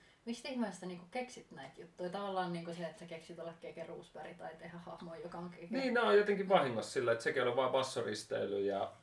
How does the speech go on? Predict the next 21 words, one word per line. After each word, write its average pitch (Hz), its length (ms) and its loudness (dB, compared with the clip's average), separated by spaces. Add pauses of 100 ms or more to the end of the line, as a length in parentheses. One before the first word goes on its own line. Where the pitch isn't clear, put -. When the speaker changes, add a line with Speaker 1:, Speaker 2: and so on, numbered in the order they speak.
(320)
Speaker 1:
Mm. 190 260 -4
Speaker 2:
sit 107 180 0
mulla 101 200 4
oli 101 80 2
siellä 107 200 2
Windows 107 340 0
ninety-five 110 500 -2
Man 101 160 -6
keikka, 101 360 -2
ja 107 80 -6
se - 120 -6
on 104 80 -6
kahdenkymmenenkahden 110 880 0
tunnin 101 240 -4
partiristeily. - 880 0
Sit - 120 -20
mä 107 80 -4
olin 101 80 -2
Speaker 1:
Niin. 95 140 0
Speaker 2:
sillä, 107 180 2
että 110 280 -2